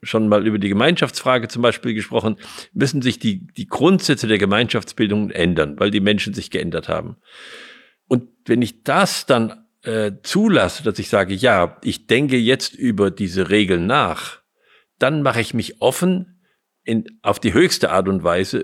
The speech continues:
um etwas Neues in die Welt zu bringen. Also wir haben jetzt mehrere Stufen, auf denen, oder Wege, auf denen etwas Neues in die Welt kommen kann, indem ich einfach das Was verändere, indem ich die, die Beziehung verändere, die entsteht durch das, was ich tue,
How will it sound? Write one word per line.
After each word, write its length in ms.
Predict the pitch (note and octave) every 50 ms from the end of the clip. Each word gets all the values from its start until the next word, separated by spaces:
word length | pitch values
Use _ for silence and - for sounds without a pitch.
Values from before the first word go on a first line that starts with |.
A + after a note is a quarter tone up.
| - _
um 200 | - - G#2+ G#2
etwas 340 | C#2+ F#2 - - G#2+ - -
Neues 360 | - G2 F2+ F#2+ G#2 G2 -
in 60 | G#2+
die 100 | G2+ G2+
Welt 180 | F#2+ F2+ E2+ -
zu 100 | - F2+
bringen. 380 | - - E2+ E2 D#2 D#2+ - -
Also 140 | - G2 G2+
wir 60 | B2
haben 80 | A#2+ B2
jetzt 420 | A2+ - - - - - _ _ _ _ _
mehrere 500 | - G#2+ C3 D3+ C3 A#2 A#2+ A2 A2+ G#2
Stufen, 400 | - - F#3+ A3 G#3+ D#3 A#2 F#2+
auf 200 | E2 F#2+ F#2+ -
denen, 260 | - G#2+ G2+ G2+ - - - - -
oder 340 | - G#2 G2 G2 F#2+ F2+ F2
Wege, 300 | A2 B2+ D3+ D3 A2+ G2+
auf 140 | F#2+ - -
denen 200 | A2 G2+ F#2+ F2+
etwas 320 | F2 F#2+ - F#2+ - -
Neues 460 | F#2+ F2+ F#2+ G2 F#2+ F2+ - - -
in 100 | - -
die 120 | F#2 F2+ E2
Welt 240 | F2 F2 F2 -
kommen 240 | - - E2+ E2 D#2+
kann, 320 | - - G2+ A#2+ C#3+ C#3+ - - - - - - - - -
indem 380 | - A#2+ G2+ F#2+ - A2+ A2 A2
ich 180 | G2+ F2 -
einfach 240 | - G#2+ F2+ G2 F2+
das 320 | - - F2+ - - -
Was 340 | E2+ E2 F2 G#2+ A#2+ - -
verändere, 640 | - - D#3 C#3+ D3+ D3 D3+ D3+ D#3 D#3 D#3 D3+ D3+ - - - - - _
indem 400 | - G#2 G2 G2+ A2 A2 G#2+ G#2+
ich 440 | G#2 F#2+ - - - - - - - - -
die, 600 | - F#2+ G2 F#2+ F2 E2+ F2 F2 - - - C3 _ - -
die 200 | - - - G#2
Beziehung 720 | F#2 - - - - - - C3 D3 E3 E3+ E3+ E3 E3
verändere, 760 | - - - - - C3+ G#2+ A2+ B2 C#3 D3 C#3+ D3+ C#3 D3+ D3
die 180 | - C#3+ B2+
entsteht 640 | C3 C3 - - - C3+ C#3+ D3+ D3 - - - -
durch 160 | A#2 A2+ -
das, 240 | - A#2+ A2+ - -
was 160 | B2 A2 -
ich 140 | A2+ - -
tue, 360 | - B2+ B2+ C3 C3+ C3